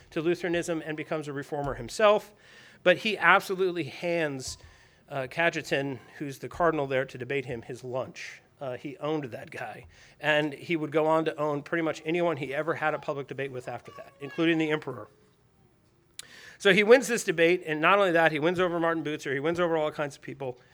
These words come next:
Uh, but, um, in the same year that he was tried, uh, in, in, in his absence, I might add, they didn't even bring him in for his trial. They had a trial, he wasn't even there, in Rome,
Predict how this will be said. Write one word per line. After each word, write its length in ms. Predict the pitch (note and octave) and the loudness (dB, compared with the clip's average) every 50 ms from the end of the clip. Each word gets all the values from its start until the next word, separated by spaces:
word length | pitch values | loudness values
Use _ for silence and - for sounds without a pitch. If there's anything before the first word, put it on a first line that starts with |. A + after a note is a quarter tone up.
| _ _ _ _ _ _ - - _ _ _ _ _ | _ _ _ _ _ _ -20 -20 _ _ _ _ _
Uh, 160 | - E3+ E3 D3+ | 2 2 2 4
but, 280 | D#3 F3 E3 - - - _ _ _ _ _ _ _ _ _ _ | 4 2 0 0 -4 -16 _ _ _ _ _ _ _ _ _ _
um, 380 | F3 E3+ D#3+ D3 C3 B2 B2 - _ _ _ _ _ _ _ _ _ _ _ _ _ _ _ _ _ _ _ _ - | 0 2 2 2 0 -2 -8 -14 _ _ _ _ _ _ _ _ _ _ _ _ _ _ _ _ _ _ _ _ -2
in 120 | E3 E3+ | 0 0
the 60 | E3 | 0
same 300 | D#3+ - - B3+ C#4 C#4 | 2 4 4 4 4 4
year 180 | A#3+ G#3+ G3+ G3+ | 4 4 4 4
that 140 | F#3 F3+ D#3 | 4 2 -2
he 80 | D3 | -4
was 220 | E3+ D3 C3+ - - | -4 -6 -6 -8 -12
tried, 560 | - - G3+ F#3 F3 C#3+ B2+ C3 D#3+ F3 - - _ _ _ _ _ _ _ - - - _ - | -4 0 4 4 4 4 4 0 -2 -4 -10 -16 _ _ _ _ _ _ _ -20 -20 -20 _ -8
uh, 200 | D3+ D3+ D3 C#3 C#3 | -6 -4 -4 -4 -4
in, 100 | D3+ D#3 | -6 -6
in, 480 | D3+ D#3 D3+ D#3 C#3+ C#3 C3+ A#2+ A2+ - _ _ _ _ _ _ _ _ _ _ _ _ _ _ _ | -6 -6 -10 -10 -10 -10 -10 -12 -14 -18 _ _ _ _ _ _ _ _ _ _ _ _ _ _ _
in 120 | - E3+ E3 | -6 -6 -6
his 260 | C#3+ D3 B2+ A#2+ - | -4 -6 -8 -8 -2
absence, 480 | - D#3+ F3 F3+ - - A#2+ A#2 - - | 2 4 4 4 2 -4 -12 -12 -12 -14
I 60 | A#2 | -14
might 200 | A#2 B2 D4+ - | -14 -14 -16 -14
add, 220 | G2+ A2 C3 C#3 - - _ _ | -14 -14 -14 -16 -18 -20 _ _
they 100 | - D#3+ | -2 2
didn't 180 | F3+ G3+ G#3 G3+ | 2 2 2 2
even 160 | F3 E3 D3 | 0 0 0
bring 140 | D#3 E3 D#3+ | 0 0 0
him 120 | D3 C#3 | 0 -2
in 80 | C#3 C3+ | -4 -6
for 120 | - B2+ | -8 -10
his 100 | A#2 - | -10 -8
trial. 220 | - C3 A#2+ A2+ | -8 -10 -8 -8
They 80 | B2 C3 | -4 -2
had 120 | D3 F3+ | 0 0
a 60 | F3+ D#3 | 0 0
trial, 260 | - E3 D#3+ D#3 D3+ | 0 0 2 2 0
he 60 | C#3 | 0
wasn't 240 | C3+ D3+ D3 C#3+ C3+ | -2 -4 -4 -4 -6
even 160 | C3 B2+ A#2+ | -6 -6 -8
there, 240 | B2 B2 A#2 B2 C#3+ | -8 -8 -8 -10 -10
in 240 | D#3+ B2+ B2+ B2 A#2 | -10 -10 -10 -6 -4
Rome, 340 | C3+ C#3+ C3 A#2+ B2+ D#3 | -2 -2 -2 -4 -6 -8